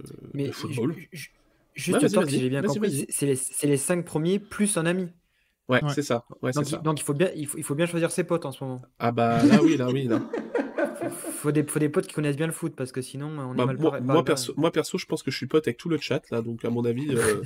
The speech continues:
Speaker 1: <laughs>
Speaker 2: n'importe
Speaker 1: N'hésitez
Speaker 2: qui,
Speaker 1: pas.
Speaker 2: n'importe qui du chat, à mon avis, m'emmènera moi, donc, euh, donc c'est cool, je les remercie
Speaker 1: <laughs>
Speaker 2: énormément. Merci beaucoup, les potes. Euh,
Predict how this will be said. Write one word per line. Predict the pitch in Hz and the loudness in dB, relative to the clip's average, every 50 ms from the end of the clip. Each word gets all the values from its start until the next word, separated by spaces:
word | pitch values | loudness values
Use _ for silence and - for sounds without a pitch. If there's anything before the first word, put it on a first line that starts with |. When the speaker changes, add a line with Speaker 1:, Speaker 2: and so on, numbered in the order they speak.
| - - - - - | -8 -10 -12 -14 -18
Speaker 1:
<laughs> | - - - - - - | -18 -16 -16 -16 -8 0
Speaker 2:
n'importe | 110 131 147 147 170 180 196 | 2 2 4 6 6 6 6
Speaker 1:
N'hésitez | 196 170 208 196 | 6 6 6 6
Speaker 2:
qui, | 156 | 8
Speaker 1:
pas. | 170 175 185 - - - _ _ - - - - | 8 6 6 4 -2 -12 _ _ -20 -12 -2 2
Speaker 2:
n'importe | 131 156 - 180 160 - | 2 2 4 2 -2 -2
qui | - 165 | -4 -6
du | 151 156 147 | -6 -6 -2
chat, | - 165 165 - | -2 -2 0 0
à | 135 | 0
mon | 123 127 123 | 0 0 0
avis, | 123 123 147 151 | 0 -2 -2 -2
m'emmènera | 135 120 120 120 120 120 120 120 | -2 0 0 0 0 0 -2 -2
moi, | 120 113 117 123 127 | 0 0 0 0 -2
donc, | 123 113 117 - - - | -4 -8 -12 -12 -14 -14
euh, | - - - - - - - - - | -14 -14 -14 -16 -18 -20 -18 -18 -16
donc | - 139 | -16 -10
c'est | - - 110 | -6 -8 -2
cool, | - - 123 | 0 0 0
je | 117 - | 0 0
les | 123 | -2
remercie | 113 117 117 117 - - - 120 | 0 0 -2 -4 -4 -2 0 0
Speaker 1:
<laughs> | |
Speaker 2:
énormément. | 113 117 113 113 107 107 107 117 117 | 2 2 0 -2 -2 -4 -6 -8 -8
Merci | 117 120 - - 135 | -8 -6 -4 -4 -2
beaucoup, | 131 127 - - | -2 0 2 2
les | 131 113 | 2 2
potes. | - - 117 120 - - - | 2 0 -2 -2 -2 -6 -14
Euh, | - | -16